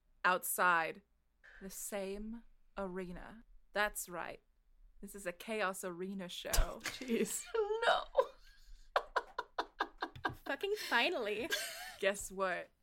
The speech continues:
Speaker 1: It's even more packed than the original competition
Speaker 3: Performing in
Speaker 1: was.
Speaker 3: front of an arena. <laughs>
Speaker 1: There's a stage, and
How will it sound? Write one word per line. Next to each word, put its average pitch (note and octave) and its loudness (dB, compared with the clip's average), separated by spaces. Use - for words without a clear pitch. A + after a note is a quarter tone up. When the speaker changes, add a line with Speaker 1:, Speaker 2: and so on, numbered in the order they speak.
Speaker 1:
It's A3+ 0
even G3+ 2
more G#3 10
packed G3 2
than A#3 2
the A3+ 2
original A3 0
competition G#3+ 0
Speaker 3:
Performing B3 4
in A#3+ 0
Speaker 1:
was. - -2
Speaker 3:
front A3 4
of A3 0
an A3+ -4
arena. A3+ -2
<laughs> G5 -2
Speaker 1:
There's A#3 8
a C4 6
stage, D4 10
and A3+ 12